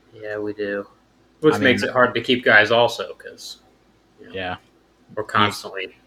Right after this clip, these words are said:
Speaker 2: running our mouth to each other, and sometimes you take it personally.
Speaker 3: Yeah. You got, you got guys, uh, fighting?
Speaker 2: Well, sometimes.
Speaker 1: <laughs>
Speaker 2: Most of the time,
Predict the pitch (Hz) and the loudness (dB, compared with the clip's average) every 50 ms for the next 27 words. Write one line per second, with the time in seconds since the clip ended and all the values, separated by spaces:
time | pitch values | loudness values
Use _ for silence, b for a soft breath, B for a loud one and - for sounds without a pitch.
0 | _ - 117 110 107 104 101 98 101 104 104 107 104 - 107 98 - - 101 98 | _ -4 -4 -2 0 -2 -2 0 2 2 2 2 0 -4 -6 -6 -4 -4 -4 -2
1 | 101 101 101 98 98 - 117 113 110 - - 104 101 101 98 - 98 - 98 104 | -2 -2 -4 -6 -6 -6 -6 -6 -4 -4 -2 0 0 -2 -2 -6 -8 -4 -4 -4
2 | 104 95 - - 117 117 110 - 104 - - - 87 - _ _ _ _ _ _ | -4 -4 -2 -2 -2 0 -2 -4 -8 -14 -16 -20 -20 -20 _ _ _ _ _ _
3 | 123 107 98 95 98 104 - _ _ _ _ _ _ 110 104 98 107 107 98 110 | -12 -10 -8 -8 -8 -8 -12 _ _ _ _ _ _ -8 -6 -4 -4 -4 -4 -4
4 | 110 107 110 107 98 92 101 101 101 98 - - - 95 90 90 87 87 - - | -4 -4 -2 -4 -2 -2 -2 -2 -2 -4 -6 -6 -6 -8 -8 -10 -10 -12 -8 -6
5 | 107 104 107 110 131 123 120 _ _ _ _ _ _ _ _ _ _ - 120 123 | -4 -4 -4 -4 -6 -8 -8 _ _ _ _ _ _ _ _ _ _ -10 -6 -6
6 | 123 120 - - 110 104 - - 101 101 107 127 123 123 - - - - 151 135 | -6 -6 -6 -6 -6 -6 -6 -6 -4 -4 -4 -4 -6 -10 -14 -14 -8 -6 -4 2
7 | 127 170 196 190 - 156 - 165 156 143 131 127 123 123 | 4 4 4 4 2 -2 0 2 2 2 2 2 -2 -4